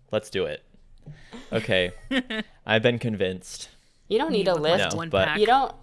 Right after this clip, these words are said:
Speaker 3: you don't need a lift to have a six-pack, though.
Speaker 1: I know.
Speaker 3: Six-pack is built in the
Speaker 1: You just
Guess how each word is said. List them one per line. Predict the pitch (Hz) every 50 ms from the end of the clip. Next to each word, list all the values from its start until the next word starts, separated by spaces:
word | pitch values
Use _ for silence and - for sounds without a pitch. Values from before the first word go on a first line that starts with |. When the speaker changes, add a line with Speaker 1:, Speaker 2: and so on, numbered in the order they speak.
| - -
Speaker 3:
you | - 208 202
don't | 220 247
need | 254 262 247 220
a | 170
lift | 156 147 156 175 - -
to | - 190
have | 180 156 151
a | 143
six-pack, | 143 - - 156 - - - - 131 139 - -
though. | - - - - - - - - - - -
Speaker 1:
I | - 113
know. | 127 120 101 92 90 98 - - - - - - - - - -
Speaker 3:
Six-pack | - - 196 - - - - 196 175 -
is | 170 160 -
built | - 156 151 -
in | - 139
the | -
Speaker 1:
You | - 117
just | 117 -